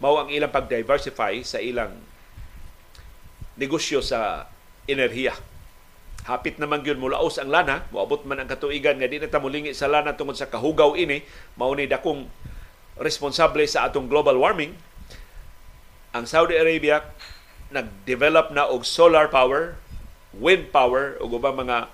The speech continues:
mas limpyo nga alternatibo nga mga tinubdan sa enerhiya. Sa pikas nga bahin, ang Russia nagkinahanglan og dugang ruble, dugang kwarta aron ikasustener sa iyang naapiki nga gubat sa Ukraine.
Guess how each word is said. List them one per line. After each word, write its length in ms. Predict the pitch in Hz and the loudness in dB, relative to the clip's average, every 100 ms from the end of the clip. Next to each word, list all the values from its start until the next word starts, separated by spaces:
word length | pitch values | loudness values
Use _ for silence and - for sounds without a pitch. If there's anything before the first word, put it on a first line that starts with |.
| - - | -16 -8
mas 240 | 117 - | -8 -6
limpyo 400 | 127 147 131 127 - - - - - - | -6 -6 -4 -6 -8 -14 -18 -18 -20 -8
nga 160 | 120 | -2
alternatibo 580 | 120 120 127 120 139 131 123 | -2 -2 -4 -4 -4 -4 -4
nga 80 | 117 | -4
mga 240 | 117 117 | -4 -6
tinubdan 400 | 117 117 113 110 | -6 -4 -4 -4
sa 80 | 101 | -6
enerhiya. 480 | 104 104 98 - - - - - | -8 -10 -10 -12 -14 -18 -20 -18
Sa 160 | - 139 | -8 -6
pikas 320 | 165 175 160 | -2 -2 0
nga 80 | 151 | 2
bahin, 180 | 160 160 | 4 2
ang 80 | 131 | 2
Russia 480 | 160 202 175 165 - | 2 2 2 2 0
nagkinahanglan 580 | 135 135 147 165 170 135 | -8 -4 -2 0 0 0
og 160 | 147 | -2
dugang 240 | 156 156 139 | 0 0 0
ruble, 560 | 123 156 185 151 226 - - | 4 6 8 6 4 -4 -8
dugang 320 | 139 147 139 | -2 -2 0
kwarta 480 | 175 170 - 127 - - - | -2 0 0 0 -2 -16 -4
aron 300 | 131 143 143 - | 0 0 -2 -10
ikasustener 880 | 139 - 131 - - - 147 170 95 - | -4 -2 -2 -4 -6 -6 -2 -2 -2 -10
sa 220 | - 117 | -10 -8
iyang 260 | 127 131 110 - - - - - - - 120 | -2 -2 -2 -10 -16 -14 -14 -18 -20 -14 -6
naapiki 840 | 127 - 131 - 156 147 147 127 | -6 -4 -8 -4 -6 -4 -6 -6
nga 60 | |
gubat 340 | 117 143 135 131 | -6 -2 0 0
sa 160 | 135 | 0
Ukraine. 460 | 123 117 - 147 90 | -2 -4 -2 -2 -2